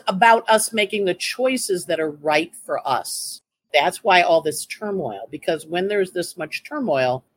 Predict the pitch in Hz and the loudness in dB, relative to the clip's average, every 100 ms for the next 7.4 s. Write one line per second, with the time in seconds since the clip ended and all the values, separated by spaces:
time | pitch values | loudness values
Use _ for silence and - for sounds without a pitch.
0 | _ _ _ _ - 208 190 185 185 202 | _ _ _ _ 4 4 8 6 6 2
1 | 175 170 - _ _ 226 190 185 196 196 | -2 -4 -8 _ _ 4 6 8 6 4
2 | 185 190 190 185 - 165 - 190 - - | 0 -2 2 2 2 -6 0 0 2 6
3 | 247 220 - 175 170 - 240 190 170 143 | 6 6 2 -6 -4 -4 -8 0 2 2
4 | 143 160 151 151 170 170 - 156 147 147 | 2 2 4 2 0 -2 -6 -2 -2 -2
5 | - 139 147 214 233 143 131 135 131 120 | -8 -10 -4 -2 -2 -2 -4 -8 -8 -8
6 | 117 101 - - - - 117 98 92 92 | -8 -10 -12 -14 -16 -8 -4 -4 -6 -10
7 | - - - | -14 -16 -18